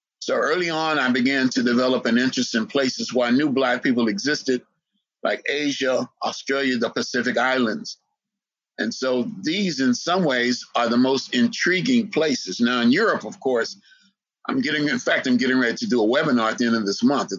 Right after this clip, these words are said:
thirtieth and thirty-first, on the African presence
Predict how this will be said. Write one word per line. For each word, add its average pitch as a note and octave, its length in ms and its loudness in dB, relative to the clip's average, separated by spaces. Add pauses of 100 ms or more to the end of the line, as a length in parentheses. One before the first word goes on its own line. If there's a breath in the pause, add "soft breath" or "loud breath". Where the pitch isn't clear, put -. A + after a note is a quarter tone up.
thirtieth C3 340 0
and G#2 140 -10
thirty-first, A#2 640 -2
on G#2 80 -10
the G#2 100 -8
African A2 460 -6
presence A2 460 -4